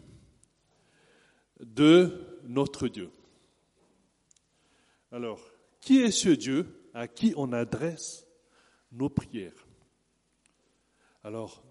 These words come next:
Dieu est amour. C'est un Dieu de grâce et son amour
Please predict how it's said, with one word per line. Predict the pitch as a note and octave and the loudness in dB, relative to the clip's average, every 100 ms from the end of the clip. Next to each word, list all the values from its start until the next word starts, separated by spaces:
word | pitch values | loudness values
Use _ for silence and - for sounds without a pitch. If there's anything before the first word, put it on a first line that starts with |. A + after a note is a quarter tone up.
| - F#2+ | -20 -10
Dieu | C#3+ - - - - - _ _ _ _ | -2 0 -2 -10 -20 -20 _ _ _ _
est | C3 C3 | -16 -10
amour. | A#2 G#2 F2 - _ _ _ _ _ _ _ _ _ _ _ _ - | -10 -10 -16 -20 _ _ _ _ _ _ _ _ _ _ _ _ -10
C'est | D#3+ D3+ | -8 -4
un | C#3+ B2+ | -4 -2
Dieu | - A3+ | 0 2
de | F#3+ | 0
grâce | D3+ C#3+ F3+ F3+ - A3 - - _ _ _ _ _ - | -4 -2 -2 -4 -8 -10 -10 -20 _ _ _ _ _ -6
et | B2+ | -4
son | - G#3 G#3 | 2 4 4
amour | F#3+ A3+ A3 - - | 2 0 -4 -8 -20